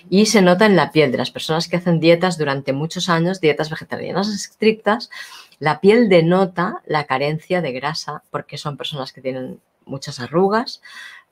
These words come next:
que la piel está realmente demacrada y que se ven como secas, como una pasa,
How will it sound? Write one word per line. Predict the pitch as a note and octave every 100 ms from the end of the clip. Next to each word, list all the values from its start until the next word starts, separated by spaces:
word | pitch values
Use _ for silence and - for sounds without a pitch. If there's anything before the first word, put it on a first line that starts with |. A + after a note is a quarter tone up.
| _
que | D#3 C#3+ C#3
la | C3 C3
piel | D3 C#3+
está | C3+ - C#3
realmente | C3 C3+ C3+ C3+ C3 B2
demacrada | C3+ C3 B2+ - D3 D3 E3 A#3+ - - - _
y | E3 E3+ F3
que | E3+ F#3+ A3
se | A3 F3
ven | E3 G#3
como | G#3 F3 C#3+
secas, | - - F#3 F#3 E3
como | - D3+
una | E3 E3 E3
pasa, | D#3+ - E3 -